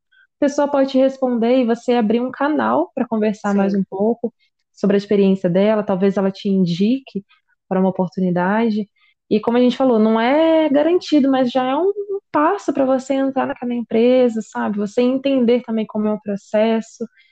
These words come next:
Speaker 1: ver se a
Speaker 2: Sim.
Speaker 1: visão que você tem faz sentido com, com a realidade. É isso mesmo.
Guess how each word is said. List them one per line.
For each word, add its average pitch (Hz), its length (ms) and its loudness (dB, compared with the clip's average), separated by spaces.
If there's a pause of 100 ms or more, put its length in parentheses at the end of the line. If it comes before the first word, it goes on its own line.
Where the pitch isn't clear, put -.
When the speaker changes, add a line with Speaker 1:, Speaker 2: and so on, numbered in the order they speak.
(200)
Speaker 1:
ver 220 220 2
se 233 140 -2
a 220 40 2
Speaker 2:
Sim. 202 60 0
Speaker 1:
visão 208 240 -2
que 202 100 -12
você 214 300 -2
tem 208 380 -2 (320)
faz 254 240 0
sentido 214 500 -2
com, 202 500 0
com - 140 -8
a 196 80 2
realidade. 196 800 -2 (800)
É 208 120 -2
isso 339 380 0
mesmo. 214 480 0